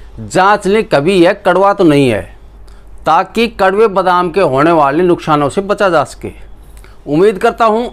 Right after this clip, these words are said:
आप इस जानकारी का पूरा फ़ायदा उठाने के साथ साथ वीडियो को ज़्यादा से ज़्यादा शेयर करेंगे,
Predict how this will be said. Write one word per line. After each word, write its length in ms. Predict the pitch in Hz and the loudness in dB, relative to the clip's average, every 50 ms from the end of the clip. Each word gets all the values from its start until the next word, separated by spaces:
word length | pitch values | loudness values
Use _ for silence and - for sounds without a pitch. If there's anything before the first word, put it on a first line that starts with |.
| - - | -4 -2
आप 240 | 190 214 226 226 226 | 0 0 0 0 -2
इस 100 | 214 160 | -2 0
जानकारी 440 | 156 196 185 190 185 196 180 175 180 | 2 2 2 2 2 0 0 0 0
का 100 | 208 190 | -2 -2
पूरा 540 | 190 - - 202 214 214 214 214 226 220 202 | -4 -4 -6 -2 0 0 2 2 2 0 0
फ़ायदा 320 | - 196 175 170 160 170 | 0 0 -2 0 2 0
उठाने 300 | 156 135 143 147 147 151 | -2 0 0 -2 -2 -2
के 60 | 151 | -2
साथ 220 | 135 - 156 147 151 | -2 0 0 0 0
साथ 260 | - - 175 175 139 | 0 -2 -2 -2 -2
वीडियो 380 | 143 147 160 170 165 165 165 156 | -2 0 0 0 2 2 0 0
को 160 | 151 175 180 | 0 -4 -6
ज़्यादा 320 | 165 170 156 151 139 156 139 | -2 -2 -2 0 0 0 0
से 60 | 120 | 0
ज़्यादा 280 | 139 135 131 131 175 | 0 -2 0 0 -2
शेयर 400 | 175 - - - - 180 180 170 | -2 -4 -8 -2 0 0 0 2
करेंगे, 360 | 151 - 147 131 127 120 113 | 2 0 0 0 0 -4 -4